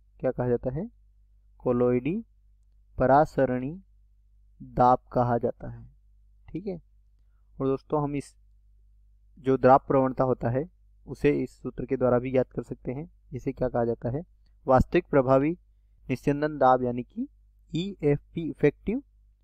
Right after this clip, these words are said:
फिल्ट्रेशन प्रेशर, और जीएचपी, यानी कि ग्लोमेरुलर द्रव स्थैतिक दाब माइनस, सॉरी,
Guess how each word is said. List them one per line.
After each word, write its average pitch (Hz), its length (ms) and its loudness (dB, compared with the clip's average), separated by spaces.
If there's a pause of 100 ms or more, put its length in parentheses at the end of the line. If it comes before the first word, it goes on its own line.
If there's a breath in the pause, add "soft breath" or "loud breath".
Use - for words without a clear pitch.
फिल्ट्रेशन 139 580 0 (1000)
प्रेशर, 139 400 4 (500)
और 143 280 -2 (640)
जीएचपी, 143 1700 -6
यानी 127 200 -6
कि 220 280 -6 (220)
ग्लोमेरुलर 135 840 2 (320)
द्रव 135 280 2
स्थैतिक 151 460 0
दाब 123 360 6 (760)
माइनस, 131 640 -2 (460)
सॉरी, 127 260 0